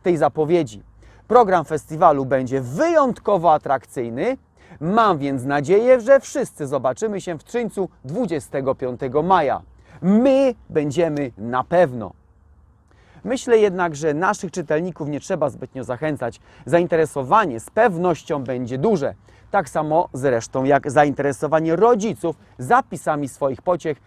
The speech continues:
do polskich przedszkoli. W niektórych przedszkolach są jeszcze wprawdzie wolne miejsca, ale są miejscowości, gdzie lista nowych przedszkolaków jest już zamknięta.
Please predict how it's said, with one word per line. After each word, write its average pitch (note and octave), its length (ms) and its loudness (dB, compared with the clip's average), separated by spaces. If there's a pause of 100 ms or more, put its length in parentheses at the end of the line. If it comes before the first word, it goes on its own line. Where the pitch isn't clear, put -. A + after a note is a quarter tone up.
(120)
do A3 220 2
polskich A#2+ 420 -6
przedszkoli. C#3+ 580 0 (400)
W C#3+ 120 -2
niektórych A#3 420 0
przedszkolach C3+ 540 -4
są E3+ 140 -6
jeszcze G#3 300 -2
wprawdzie C4+ 420 0
wolne D4+ 320 4
miejsca, D4+ 480 2 (220)
ale F#3 260 2
są A3 320 4
miejscowości, D3 960 -4
gdzie B2 340 -2
lista F3 440 -2
nowych C3 300 -4
przedszkolaków C#3+ 720 -4 (220)
jest F#3 380 0
już C#3 100 -4
zamknięta. C3+ 720 -4